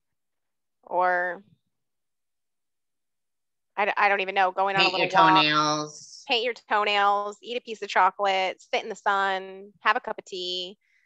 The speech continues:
Speaker 1: Like, find one thing every single day and treat yourself.
Speaker 2: Treat yourself.
Speaker 1: So those are life tips. Of course, nothing there was, like, amazingly epiphany-wise, probably for you, but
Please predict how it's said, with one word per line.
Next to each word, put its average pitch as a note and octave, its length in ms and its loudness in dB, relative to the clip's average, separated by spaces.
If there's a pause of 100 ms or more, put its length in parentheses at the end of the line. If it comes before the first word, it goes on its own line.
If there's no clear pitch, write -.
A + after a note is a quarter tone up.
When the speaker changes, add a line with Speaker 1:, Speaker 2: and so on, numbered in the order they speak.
(240)
Speaker 1:
Like, E3 140 -6
find B3 240 2
one G#3 200 0
thing D#3 380 -8 (200)
every G#3+ 220 -2
single G3+ 220 -6
day D#3+ 300 -2 (420)
and F#3 120 -14
treat A#3 180 -8
yourself. - 460 -12 (640)
Speaker 2:
Treat - 240 -16 (100)
yourself. - 560 -16 (1800)
Speaker 1:
So D4+ 460 8
those D#4+ 160 2
are E4+ 120 4
life D#4 320 4
tips. A3+ 360 0
Of - 80 -6
course, D4 280 2
nothing C4+ 220 -2
there A3+ 200 0
was, A3+ 120 -8
like, G3+ 220 -2
amazingly F#3 1200 -10 (1000)
epiphany-wise, G#3 1000 2
probably G#3+ 360 -2
for G3 200 -6
you, C#4+ 360 2 (200)
but G3 340 4